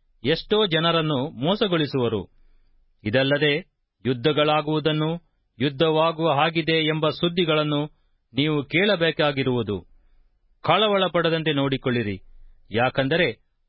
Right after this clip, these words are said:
ಹಾಗಾಗುವುದು ಅಗತ್ಯ. ಆದರೂ ಇದು ಇನ್ನೂ ಅಂತ್ಯಕಾಲವಲ್ಲ. ಜನಕ್ಕೆ ವಿರೋಧವಾಗಿ ಜನವು, ರಾಜ್ಯಕ್ಕೆ ವಿರೋಧವಾಗಿ ರಾಜ್ಯವೂ ಏಳುವವು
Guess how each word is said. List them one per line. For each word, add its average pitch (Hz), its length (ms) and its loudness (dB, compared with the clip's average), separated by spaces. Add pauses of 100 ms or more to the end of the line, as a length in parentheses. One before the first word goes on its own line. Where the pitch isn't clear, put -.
ಹಾಗಾಗುವುದು 147 720 0
ಅಗತ್ಯ. 120 520 -2 (540)
ಆದರೂ 147 500 0 (260)
ಇದು 131 220 -2
ಇನ್ನೂ 175 400 0
ಅಂತ್ಯಕಾಲವಲ್ಲ. 131 960 0 (760)
ಜನಕ್ಕೆ 151 400 0
ವಿರೋಧವಾಗಿ 151 800 0
ಜನವು, 147 600 0 (400)
ರಾಜ್ಯಕ್ಕೆ 165 600 0
ವಿರೋಧವಾಗಿ 151 680 0
ರಾಜ್ಯವೂ 160 600 0
ಏಳುವವು 127 600 0